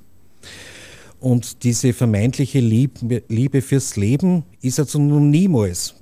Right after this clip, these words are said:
die vorher Geld wollte, noch niemals am Flughafen Wien-Schwechat oder in Lenz-Hörsching gelandet. Sie wird dann niemals kommen. Und weil es einfach in der Natur der Sache liegt, dass am Weg dorthin zum Flughafen, am Flughafen selbst,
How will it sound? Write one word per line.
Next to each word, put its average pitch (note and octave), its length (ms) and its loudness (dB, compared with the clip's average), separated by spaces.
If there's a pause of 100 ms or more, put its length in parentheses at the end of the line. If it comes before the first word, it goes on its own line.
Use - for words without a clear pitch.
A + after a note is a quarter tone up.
die B2 100 -2
vorher C3 320 0
Geld C3+ 300 0
wollte, C3 340 -2
noch C3+ 260 -2
niemals D3+ 400 0
am C#3+ 120 -2
Flughafen C#3 500 -2
Wien-Schwechat C3 600 -2
oder C3 160 0
in B2+ 80 2
Lenz-Hörsching B2 560 -2
gelandet. G2 640 -4 (540)
Sie B2+ 220 -2
wird C#3+ 200 4
dann B2+ 160 4
niemals C3+ 360 2
kommen. F#2 340 -2 (1300)
Und A#2+ 320 -2 (260)
weil B2 240 2
es - 300 -4
einfach C#3 540 0
in C3 260 -6
der C3 140 0
Natur B2 340 0
der C3+ 140 0
Sache A2+ 480 -2
liegt, C3+ 420 -2
dass A#2 180 0
am B2 200 0
Weg C3+ 320 2
dorthin C3+ 420 0
zum C#3 180 0
Flughafen, B2+ 640 -2
am C3+ 280 0
Flughafen C3 580 -2
selbst, - 520 -4